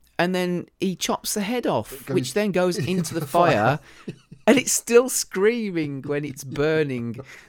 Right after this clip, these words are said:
Speaker 1: So, again, it's like this whole five-minute segment, or whatever you wanna say,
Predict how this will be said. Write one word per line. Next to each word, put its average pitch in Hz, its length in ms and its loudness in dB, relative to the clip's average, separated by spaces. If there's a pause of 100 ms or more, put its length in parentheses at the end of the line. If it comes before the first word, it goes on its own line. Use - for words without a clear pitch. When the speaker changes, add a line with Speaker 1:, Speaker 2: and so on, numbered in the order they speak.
Speaker 1:
So, 175 340 0 (160)
again, 175 420 -2
it's 160 260 -4
like 160 260 -4 (600)
this 165 240 -4
whole 180 440 -4
five-minute 151 680 -6
segment, 127 440 -8
or 113 80 -8
whatever 117 260 -6
you 110 60 -8
wanna 110 140 -6
say, 104 400 -8